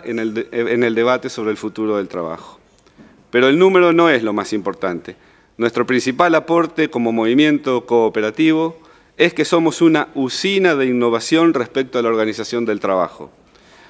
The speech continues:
Desde su origen, a mediados del siglo diecinueve, las cooperativas se constituyeron buscando resolver necesidades colectivas e innovando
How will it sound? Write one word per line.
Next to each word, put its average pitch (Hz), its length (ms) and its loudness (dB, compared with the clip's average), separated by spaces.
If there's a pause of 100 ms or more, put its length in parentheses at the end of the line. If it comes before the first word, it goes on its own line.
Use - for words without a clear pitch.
(360)
Desde 127 240 2
su 139 120 0
origen, 147 420 2
a 113 60 -2
mediados 135 420 0
del 117 160 0
siglo 135 300 0
diecinueve, 147 640 0 (460)
las 127 180 0
cooperativas 139 680 0
se - 300 -4
constituyeron 165 880 0
buscando 151 540 0
resolver 139 480 -2
necesidades 139 580 -2
colectivas 117 840 -2 (560)
e 139 180 4
innovando 147 880 2